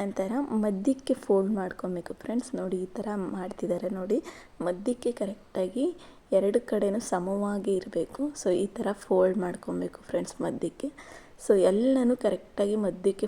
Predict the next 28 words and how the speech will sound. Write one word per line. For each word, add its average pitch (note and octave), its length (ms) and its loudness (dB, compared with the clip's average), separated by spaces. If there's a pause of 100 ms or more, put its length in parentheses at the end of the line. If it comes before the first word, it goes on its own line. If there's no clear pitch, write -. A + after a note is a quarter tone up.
ಫೋಲ್ಡ್ G#3+ 360 4
ಮಾಡಿಕೊಂಡು E3+ 540 -2 (200)
ನಂತರ A3 480 4 (680)
ಈ - 20 2 (100)
ಥರ A3 100 -2 (320)
ಎರಡು G#3+ 220 2 (100)
ಕೈ G3 100 4 (240)
ಸಹಾಯದಿಂದ F3 760 0 (540)
ಸ್ಯಾರಿ G#3+ 480 0 (840)
ತುದಿ A3+ 280 6 (100)
ಮತ್ತು G3+ 220 0 (160)
ಫಸ್ಟ್ - 380 -2 (420)
ಏನಿರುತ್ತೋ F#3+ 520 2 (220)
ಅದನ್ನು F#3+ 300 2 (140)
ಎರಡು G3 280 2
ಕೈಯಲ್ಲೂ G3 360 4 (100)
ಈ - 100 -14
ಥರ F#3 100 -6 (200)
ಹಿಡ್ಕೊಂಡು G#3 600 -2 (580)
ನೋಡಿ, F#3 220 2
ಈ F#3+ 100 0
ಥರ G3 100 -2 (140)
ಫೋಲ್ಡ್ F#3+ 360 6
ಮಾಡ್ಕೊತಾ F3+ 480 -4 (140)
ಹೋಗಬೇಕು. E3+ 480 -2 (180)
ಸಮಕ್ಕೆ F#3 440 -2 (100)
ಕರೆಕ್ಟಾಗಿ F#3 500 -2
ನೋಡಿಕೊಂಡು F3 500 0